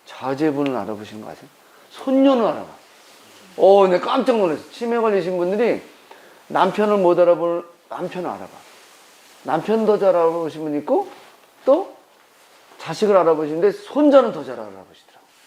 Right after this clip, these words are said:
그래서 깜짝 놀랐어. 그래서 이제 얼마 전에 딴 동네 갔더니, 어느 동네 갔더니 할머니이신데, 이분이 약간 치매기가 있으시대요. 근데 이 층에 이렇게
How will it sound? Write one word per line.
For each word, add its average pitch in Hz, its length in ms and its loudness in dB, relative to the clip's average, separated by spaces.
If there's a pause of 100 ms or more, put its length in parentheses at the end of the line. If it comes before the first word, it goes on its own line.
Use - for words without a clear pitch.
(260)
그래서 123 260 -18
깜짝 165 340 -12
놀랐어. 87 440 -20 (680)
그래서 175 200 -2
이제 208 220 2
얼마 202 540 2
전에 214 260 -4
딴 254 180 -2
동네 233 220 0
갔더니, 196 560 0 (420)
어느 180 220 -2
동네 180 220 2
갔더니 170 440 -2 (340)
할머니이신데, 196 840 -2 (840)
이분이 185 320 0
약간 151 280 -6
치매기가 220 500 -4
있으시대요. 143 460 -8 (560)
근데 208 220 -2
이 185 180 -2
층에 208 460 -2
이렇게 160 280 -2